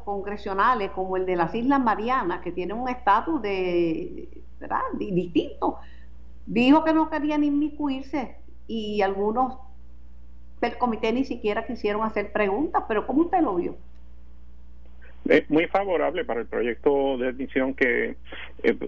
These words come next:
Speaker 2: presentó Darin Soto y Jennifer González, porque a todas luces se presentó como un proyecto bipartidista. Eh,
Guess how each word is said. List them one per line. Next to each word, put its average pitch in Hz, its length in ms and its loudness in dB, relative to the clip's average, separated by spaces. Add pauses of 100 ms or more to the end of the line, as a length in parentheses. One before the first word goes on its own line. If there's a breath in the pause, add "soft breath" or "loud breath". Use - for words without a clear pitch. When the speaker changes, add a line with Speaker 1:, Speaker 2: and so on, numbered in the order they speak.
(160)
Speaker 2:
presentó 117 460 0
Darin 123 260 0
Soto 120 320 -2
y 110 60 -2
Jennifer 120 360 -2
González, 120 520 0 (640 loud breath)
porque 127 640 4 (320)
a 120 140 4
todas 139 300 0
luces 139 420 -2
se 113 220 0
presentó 110 440 -4
como 120 220 0
un 120 100 0
proyecto 117 680 0 (160)
bipartidista. 113 920 0 (600)
Eh, 101 340 -2